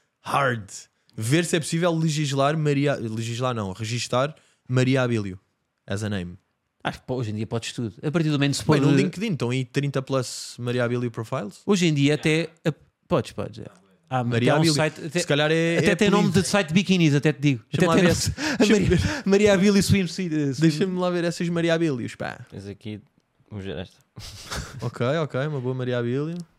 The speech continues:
Speaker 3: Boas, boas, tens aí, boas.
Speaker 1: Isto é português?
Speaker 3: <laughs> Queres o Instagram?
Speaker 1: <laughs> Não, mas é que Abílio pode ser apelido também.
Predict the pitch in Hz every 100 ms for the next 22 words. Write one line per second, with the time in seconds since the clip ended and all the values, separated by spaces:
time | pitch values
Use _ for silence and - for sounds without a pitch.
0 | _ - 101 104 90 92 87 _ 120 92
1 | 80 90 - 117 131 - 131 175 _ _
2 | _ _ _ - - 988 - - _ _
3 | _ _ _ _ 120 113 113 104 104 139
4 | _ _ _ _ 151 - - - 165 113
5 | _ - - _ - - 165 165 127 127
6 | 147 131 135 139 135 123 131 120 123 113
7 | 104 107